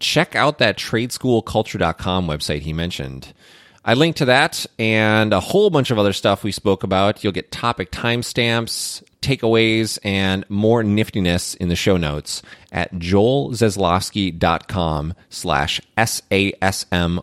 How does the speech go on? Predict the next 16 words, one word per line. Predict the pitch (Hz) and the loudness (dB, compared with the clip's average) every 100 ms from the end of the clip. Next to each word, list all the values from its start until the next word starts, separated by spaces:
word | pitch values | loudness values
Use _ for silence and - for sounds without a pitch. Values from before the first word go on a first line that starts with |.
| - | -6
one | 80 82 85 | -4 -2 -2
two | - 80 | -4 -4
nine. | 78 78 76 73 - - - - - - _ - | -2 -2 -2 -4 -10 -20 -20 -20 -20 -20 _ 0
J | 127 135 | 0 2
O | 123 117 | 2 2
E | 127 123 | 0 -2
L | 120 139 160 160 - - | 2 4 6 4 -2 -8
Z | 101 95 123 143 | -6 -2 -2 -2
A | 104 110 - | -2 -2 -2
S | 117 143 - - - 113 | -2 -2 -2 -6 -4 0
L | 123 - | 2 2
O | 113 113 - | 2 2 2
F | 107 123 - - | 0 0 -6 -4
S | 107 - | -4 -4
K | - 98 87 | -6 -2 0
Y | 87 85 87 104 147 | 2 2 2 0 -2